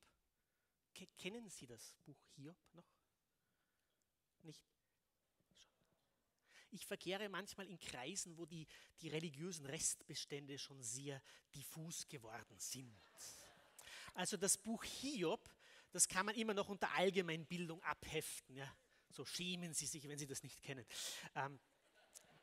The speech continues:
aber es ist auch eine Form, mit der Verwundbarkeit eines anderen umzugehen.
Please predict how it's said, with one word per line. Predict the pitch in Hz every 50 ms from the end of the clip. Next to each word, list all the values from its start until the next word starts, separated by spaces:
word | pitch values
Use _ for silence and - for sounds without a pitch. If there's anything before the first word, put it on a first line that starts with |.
| - -
aber | 175 165 196
es | -
ist | 190
auch | 185
eine | 190 196 190 -
Form, | - 175 180 175 175 175 180
mit | 160 -
der | 170
Verwundbarkeit | - 170 147 170 202 190 - - - 165 - 165
eines | 156 156 -
anderen | 185 151 175 170 156 185
umzugehen. | 190 160 135 - - - -